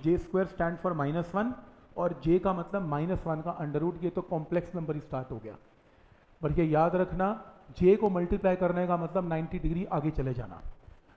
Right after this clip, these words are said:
बस इतनी सी बात से लेके हम एलआर circuit बनाते हैं। एलआर circuit में अगर आपको याद हो, voltage resistor की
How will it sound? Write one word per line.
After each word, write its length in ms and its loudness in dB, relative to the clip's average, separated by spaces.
बस 180 -2
इतनी 280 -2
सी 140 2
बात 300 2
से 80 4
लेके 380 2
हम 180 -4
एलआर 260 2
circuit 380 -2
बनाते 340 -4
हैं। 120 -10
एलआर 300 6
circuit 420 0
में 60 2
अगर 140 4
आपको 220 0
याद 260 4
हो, 200 0
voltage 720 4
resistor 520 2
की 180 -2